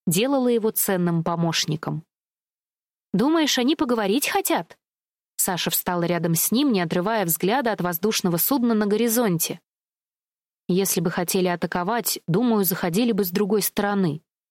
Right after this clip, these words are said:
Ган показал пальцем на солнце. «Видишь,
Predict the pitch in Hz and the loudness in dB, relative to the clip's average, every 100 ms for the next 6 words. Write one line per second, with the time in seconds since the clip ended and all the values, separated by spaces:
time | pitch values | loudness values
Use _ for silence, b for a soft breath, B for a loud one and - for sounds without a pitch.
0 | _ _ _ 180 175 165 170 170 160 226 | _ _ _ -2 -2 -2 -4 -4 -2 -2
1 | 226 185 175 - 180 185 - 175 147 - | 0 -2 -2 0 0 0 0 -2 -2 -4
2 | 180 _ _ _ _ _ _ - 170 208 | -6 _ _ _ _ _ _ -2 0 0
3 | 262 - | 0 0